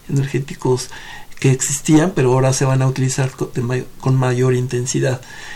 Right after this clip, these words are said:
Entonces, em, yo, por ejemplo, regres-, pensando en lo del fracking, diría, bueno, México necesita gas.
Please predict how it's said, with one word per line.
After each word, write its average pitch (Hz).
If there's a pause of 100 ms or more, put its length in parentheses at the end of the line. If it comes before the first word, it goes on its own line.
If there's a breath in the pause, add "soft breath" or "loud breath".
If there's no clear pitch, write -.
(280 loud breath)
Entonces, 139 (720 loud breath)
em, 139 (520 loud breath)
yo, 170
por 175
ejemplo, 151
regres-, 139 (440)
pensando 156
en 147
lo 135
del 127
fracking, 139
diría, 135
bueno, 131
México 151
necesita 139
gas. 131